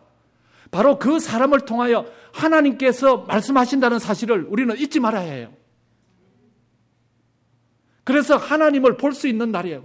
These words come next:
종기 여기는 날이에요. 안식일에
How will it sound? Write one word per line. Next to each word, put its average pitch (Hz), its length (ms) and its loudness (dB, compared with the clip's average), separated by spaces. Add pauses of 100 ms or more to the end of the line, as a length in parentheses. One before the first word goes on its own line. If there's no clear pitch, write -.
종기 320 460 0
여기는 208 320 0
날이에요. 113 280 -12 (2750)
안식일에 170 800 -4